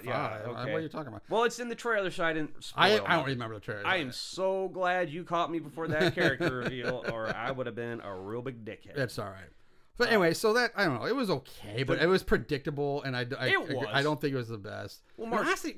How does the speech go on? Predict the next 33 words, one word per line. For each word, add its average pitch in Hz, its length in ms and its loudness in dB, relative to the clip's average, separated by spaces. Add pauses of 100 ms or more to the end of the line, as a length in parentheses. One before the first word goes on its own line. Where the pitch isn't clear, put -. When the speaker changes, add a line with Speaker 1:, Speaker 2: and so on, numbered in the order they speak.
(160)
Speaker 2:
since 349 320 -6
Scream 226 480 -2
One, 143 380 0
I 196 100 -4
can't 269 300 -6
remember 240 260 0
any 208 220 2
other 190 160 2
Scream 196 220 -6
movies 185 100 0
that 156 100 0
I've 120 220 -2
really 147 220 2
liked. 120 400 -2
I 123 40 -4
thought 127 220 -2
that 135 120 -2
was 117 140 -6
Speaker 1:
Scream 131 340 0
Three? 139 380 -2 (320)
Speaker 2:
I - 80 -4
don't 160 240 0
remember 131 400 0
Three 107 360 -12 (240)
very 113 180 -4
well. 107 160 -6
Speaker 1:
We 135 80 -8
gotta 170 200 -6
rewatch 175 200 -12
Speaker 2:
I 151 120 4
remember 185 340 2
Speaker 1:
this - 100 -8
thing. - 80 -14